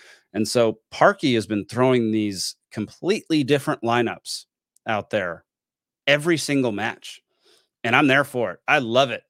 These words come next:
Um, I love seeing different, different people playing with each other, different pairs of, of strikers and midfielders and defenders.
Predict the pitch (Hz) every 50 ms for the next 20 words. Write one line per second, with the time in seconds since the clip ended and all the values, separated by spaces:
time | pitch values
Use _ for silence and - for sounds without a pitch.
0 | _ _ _ _ - 113 113 113 113 110 113 - - 151 151 127 123 135 147 135
1 | 113 - - 135 135 127 120 117 113 110 104 101 - - 117 90 - 131 127 -
2 | 139 123 104 - _ _ _ _ _ _ _ _ _ _ _ _ _ - 127 120
3 | - 127 107 117 127 123 113 117 - - 123 123 123 127 123 123 117 - 120 -
4 | - 131 123 123 120 120 113 113 113 - 127 120 110 117 _ _ - _ _ -
5 | - 123 123 123 123 117 - 120 113 101 - _ - 117 113 107 104 95 90 90
6 | - - - - - 123 123 113 127 123 101 107 107 107 113 123 110 - - 123
7 | 117 113 107 110 113 110 95 101 98 92 98 92 - 131 127 127 117 120 117 107
8 | -